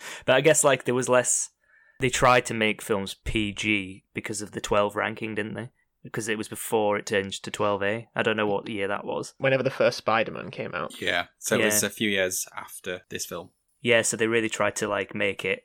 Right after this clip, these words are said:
Speaker 1: they tried to pull 'em down, didn't they, to get bigger audiences. So probably that,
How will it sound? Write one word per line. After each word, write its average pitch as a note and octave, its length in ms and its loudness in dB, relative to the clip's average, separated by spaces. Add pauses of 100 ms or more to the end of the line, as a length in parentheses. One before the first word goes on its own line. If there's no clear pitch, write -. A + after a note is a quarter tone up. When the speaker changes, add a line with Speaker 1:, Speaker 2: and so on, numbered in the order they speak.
(120)
Speaker 1:
they A2+ 120 -8
tried - 200 -2
to - 60 -8
pull G#2 180 -4
'em F#2+ 80 -6
down, F#2+ 220 -6
didn't F#2+ 160 -8
they, G2 60 -12
to - 100 -12
get G2 160 -6
bigger F#2 260 -8
audiences. F#2 460 -8
So - 80 -10
probably F#2 180 -6
that, F2+ 160 -6